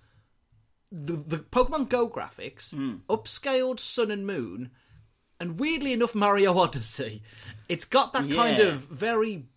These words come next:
Speaker 1: bold, bright, cartoonish feel.
Speaker 2: They've gone a bit back to the chibi style of, um,
Speaker 1: X, Y.
Speaker 2: X and Y.
Speaker 1: But n-, but not as bad as X and Y.
Speaker 2: Not as bad, not as prominent as X and Y, no, but, I mean, they've gone for that type of style.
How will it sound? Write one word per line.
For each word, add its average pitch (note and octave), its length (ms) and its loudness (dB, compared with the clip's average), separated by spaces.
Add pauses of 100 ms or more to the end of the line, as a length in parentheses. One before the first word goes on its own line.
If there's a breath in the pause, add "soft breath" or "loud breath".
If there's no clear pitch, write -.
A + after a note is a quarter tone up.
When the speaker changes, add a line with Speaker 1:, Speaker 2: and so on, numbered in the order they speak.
(100)
Speaker 1:
bold, F#3+ 500 2
bright, F3 360 -2
cartoonish D#3+ 640 -8
feel. D3+ 220 -6
Speaker 2:
They've C3+ 180 -2
gone F#3+ 420 4
a D3+ 80 -2
bit C#3 300 -4
back D#3 220 -2
to C#3+ 120 -14
the C3 100 -2
chibi C3+ 460 -2
style A#2 540 -6
of, A2 420 -8 (260)
um, G#2+ 380 -4
Speaker 1:
X, - 180 2
Y. G#2+ 220 -4
Speaker 2:
X B2+ 200 -4
and A2+ 140 -4
Y. G#2+ 340 -4 (180)
Speaker 1:
But G3 160 -2
n-, G3 240 -6
but D#3+ 160 -2
not D3+ 280 4
as A#2 80 -2
bad A#2+ 220 0
as A2 100 -4
X G#2+ 200 -10
and G#2+ 100 -12
Y. G3+ 80 -8
Speaker 2:
Not D4 140 6
as B3 80 2
bad, G#3+ 280 4
not B3 140 0
as A#3 80 -2
prominent G3+ 380 -4
as B2 80 -8
X A#2 160 -6
and A2+ 100 -8
Y, A2+ 80 -6
no, A#2 240 -2
but, A2 180 -4
I A#2+ 80 0
mean, B2 160 -2
they've A#2+ 220 -4
gone B2 240 -2
for A#2 120 -10
that A2 180 -6
type G#2+ 180 -12
of G#2 60 -14
style. - 260 -8